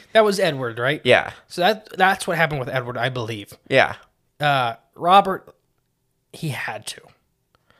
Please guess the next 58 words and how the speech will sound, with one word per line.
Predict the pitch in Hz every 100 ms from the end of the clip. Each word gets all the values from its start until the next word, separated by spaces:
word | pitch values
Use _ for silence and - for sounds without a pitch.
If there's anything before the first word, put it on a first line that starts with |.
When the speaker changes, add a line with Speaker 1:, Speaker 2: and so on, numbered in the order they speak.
| _ -
Speaker 1:
If | 147
he | - 202
wouldn't | 180 180 156
have | 120
had | - 127 139
to, | - 165 220 - _ _ -
Speaker 2:
Mm-hmm. | 123 131
Speaker 1:
I | 147
a | 135
hundred | - 156 -
percent | - 147
guarantee | 131 139 139 135
he | 131
would | 143
have | 127
never | 123 127 127 135 131
put | -
his | 131 123
Speaker 2:
Put |
Speaker 1:
voice | 127 123 -
in | 110 113 117
Speaker 2:
Yep. | 117 110
Speaker 1:
this. | - -
Speaker 2:
Yeah. | 107 107 95 _ _
Yeah. | 101 98 98
I | - 139
agree | 127
with | 117
that. | 107 101 - - _ _
Speaker 1:
He | - 135
was | 123
one | 131
of | 127
these | 117
state | - 160 180
guys. | 190 220 247 - - _ _ _ 143
Ohio | - 139 170
has | 196
a | 196
problem | 202 202
with | 220
this. | 220 240 - - _ _ -
Other | 160
states | 175 208
have | 202
a |
problem | 208 208
with | 214
this. | 254 - - _ _ -
These | 127
really | 131 165
old | 180
biologists | 170 165 208 226 -
that | 123
get | 143
into | 139 135
a |
spot | - - 175 226 _